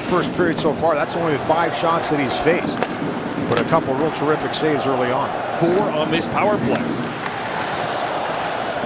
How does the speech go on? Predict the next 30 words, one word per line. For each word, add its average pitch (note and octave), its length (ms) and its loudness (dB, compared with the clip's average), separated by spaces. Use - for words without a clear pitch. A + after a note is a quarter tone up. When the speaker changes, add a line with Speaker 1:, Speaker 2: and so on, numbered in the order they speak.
Speaker 2:
Datsyuk D3+ 400 0
has C#3+ 160 0
it C#3+ 100 2
hop D#3+ 240 -2
over D#3 300 2
his C#3 80 -2
stick. - 300 0
Twenty-three F3+ 480 0
seconds - 400 -2
to C#3+ 80 -2
go E3 80 2
in C#3 300 0
the D3+ 60 2
man D#3+ 200 2
advantage. D3 400 -2
Kronwall C3 440 2
gives D3 180 2
it C3+ 180 0
back F3 220 0
to D3+ 100 2
Datsyuk, D#3+ 560 0
takes D3 280 -2
a D#3+ 60 4
look, D#3+ 240 2
backs D#3+ 260 -2
his D#3+ 220 0
way E3 240 2
in. C#3+ 120 -2
He's B2 100 -2
got D3+ 140 2